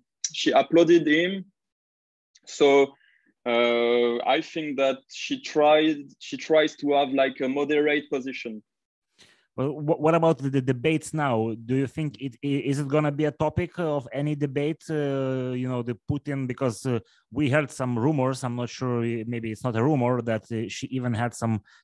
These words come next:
Speaker 2: T-shirts with Putin, uh, that were, uh, were ready for the <laughs> election campaign, and then she got rid of them.
Speaker 1: Uh, flyers.
Speaker 2: Flyers. Oh, okay.
Speaker 1: She had flyers, but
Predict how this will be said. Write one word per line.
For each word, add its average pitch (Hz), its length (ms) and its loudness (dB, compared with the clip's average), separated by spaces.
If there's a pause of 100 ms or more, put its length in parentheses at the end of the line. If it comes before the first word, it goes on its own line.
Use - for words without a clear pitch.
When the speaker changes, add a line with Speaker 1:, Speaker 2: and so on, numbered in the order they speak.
Speaker 2:
T-shirts 120 440 -2
with 117 260 -6
Putin, 117 440 0
uh, 113 40 -2
that 113 220 -4
were, 113 300 -2
uh, 104 320 -6
were 113 160 0
ready 131 280 2
for 120 200 -4
the 107 260 -2
<laughs> - 60 -6
election 123 460 -6
campaign, 147 440 -2
and 120 140 -4
then 123 160 -4
she 117 320 -8
got 113 220 -6
rid 120 160 -2
of 98 140 -4
them. 98 280 -6 (640)
Speaker 1:
Uh, 139 320 8 (360)
flyers. 127 520 2 (360)
Speaker 2:
Flyers. 104 500 -2
Oh, 92 240 -10
okay. 107 240 -2
Speaker 1:
She 139 80 -4
had 131 120 0
flyers, 160 460 2
but 160 180 2